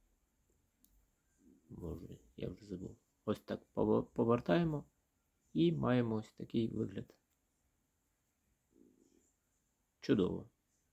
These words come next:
Мені подобається. Можна направляти його таким чином, можна повертати і направляти десь таким чином.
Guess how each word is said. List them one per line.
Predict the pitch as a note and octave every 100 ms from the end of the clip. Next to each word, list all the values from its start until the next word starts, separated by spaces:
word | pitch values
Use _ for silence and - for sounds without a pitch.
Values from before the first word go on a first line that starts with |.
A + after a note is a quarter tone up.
| _ _ - -
Мені | C3+ B2+
подобається. | G2+ F#2+ - F2+ - - _ _ _ _ _ _ _ _ _ _ _ _
Можна | B2+ B2+ B2 G2+ A2+ - _ _ _ _ _ _ _ _ _ -
направляти | G#2+ A#2 A2+ G2+ F#2 F#2
його | G2+ F#2+
таким | - B2+ F#3
чином, | E3+ E3 D3 C#3+ - _ _ _ _
можна | A2+ C3 C3 B2+ A#2+ - _
повертати | - G#2 G#2 - D#3 D#3 C#3 - _ -
і | A2
направляти | G#2 F#2+ G#2 A2 A#2 G2
десь | G2+ G#2+ - - _
таким | - - F#2+ F2+
чином. | - - -